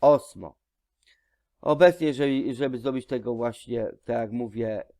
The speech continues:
bifota, można zamieniać sobie na, swapować na Uniswap, automatycznie na Wiki Scalp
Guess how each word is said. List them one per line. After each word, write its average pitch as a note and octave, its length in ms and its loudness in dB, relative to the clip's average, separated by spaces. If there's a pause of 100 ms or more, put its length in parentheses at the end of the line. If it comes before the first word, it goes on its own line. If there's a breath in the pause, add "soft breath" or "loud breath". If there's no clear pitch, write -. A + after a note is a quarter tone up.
(120)
bifota, C#3+ 880 -2 (540)
można C#3+ 340 0
zamieniać B2+ 500 -2
sobie A#2 320 -6
na, A2+ 480 -2
swapować B2 480 -4
na A#2 120 -6
Uniswap, C3+ 500 0
automatycznie B2 680 -6
na A#2 120 -6
Wiki A2 280 -12
Scalp - 360 -2